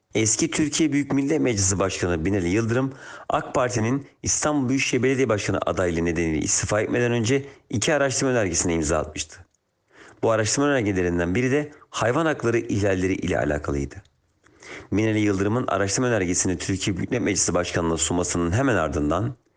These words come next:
yirmi Şubat tarihli Türkiye Büyük Millet Meclisi Genel Kurulu'nda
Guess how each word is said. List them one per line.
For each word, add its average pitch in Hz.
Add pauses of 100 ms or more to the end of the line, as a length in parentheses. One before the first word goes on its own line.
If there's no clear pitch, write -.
(380)
yirmi 107
Şubat 113
tarihli 82 (640)
Türkiye 120
Büyük 110
Millet 120
Meclisi 95
Genel 107
Kurulu'nda 85